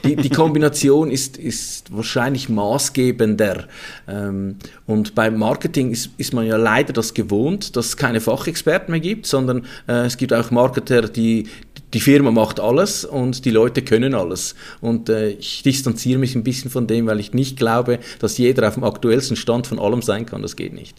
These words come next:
Also ich kann, ich, ich habe Mühe mit LinkedIn alleine, habe ein Team von sechsundzwanzig Leuten, wo mir immer Infos geben, hey, das ist neu, das ist neu, das ist neu.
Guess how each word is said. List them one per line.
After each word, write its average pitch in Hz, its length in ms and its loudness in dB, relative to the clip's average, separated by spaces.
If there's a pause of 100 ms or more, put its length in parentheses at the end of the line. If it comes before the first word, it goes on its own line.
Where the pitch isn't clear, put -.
Also 110 140 0
ich 117 100 -6
kann, 147 140 0 (220)
ich, - 320 2
ich - 140 -2
habe 135 220 6
Mühe 165 300 6
mit 139 160 2
LinkedIn 139 360 4
alleine, 123 500 4 (240)
habe 120 140 2
ein 117 80 2
Team 139 240 0
von 120 80 2
sechsundzwanzig 127 720 0
Leuten, 123 340 2
wo 117 80 4
mir 113 160 4
immer 117 160 2
Infos 131 380 0
geben, 123 200 2
hey, 113 140 4
das 120 180 2
ist 120 120 -4
neu, 110 160 0
das 98 180 -2
ist 85 120 -10
neu, 92 120 -4
das 104 220 -2
ist 156 100 -6
neu. 156 180 -4